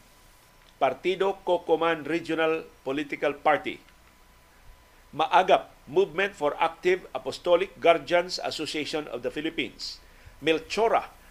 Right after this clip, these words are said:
Movement of Women for Change and Reform. Malasakit Bayanihan, A B P, ang bombero ng Pilipinas. Kabataan,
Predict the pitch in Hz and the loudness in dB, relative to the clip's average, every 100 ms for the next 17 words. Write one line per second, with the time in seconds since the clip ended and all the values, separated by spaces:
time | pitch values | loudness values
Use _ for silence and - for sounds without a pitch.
0 | - 139 196 165 196 202 - 131 117 127 | -16 2 2 2 -4 -4 0 0 2 2
1 | 208 240 233 208 - 160 147 - 196 214 | 2 2 -2 -12 -2 -2 -2 -4 0 0
2 | 240 - 170 147 143 165 113 - - _ | -2 -6 -6 -4 0 2 2 -4 -16 _
3 | - _ - - - - 143 143 135 202 | -20 _ -20 -20 -20 0 4 4 2 0
4 | 220 208 147 143 135 185 120 - - - | 0 -2 4 4 4 0 -2 -4 -18 -20
5 | _ _ - _ _ _ _ - _ _ | _ _ -20 _ _ _ _ -20 _ _
6 | _ _ _ _ _ _ 185 214 175 - | _ _ _ _ _ _ 0 0 -4 -2
7 | 190 - - - - 143 131 120 170 208 | -4 -4 -16 -8 0 0 0 0 2 4
8 | 202 185 196 165 135 139 180 - - - | 2 2 -2 -2 -4 -4 -6 -8 -14 -20
9 | - - - - 139 135 196 190 127 | -20 -20 -4 2 4 6 6 6 0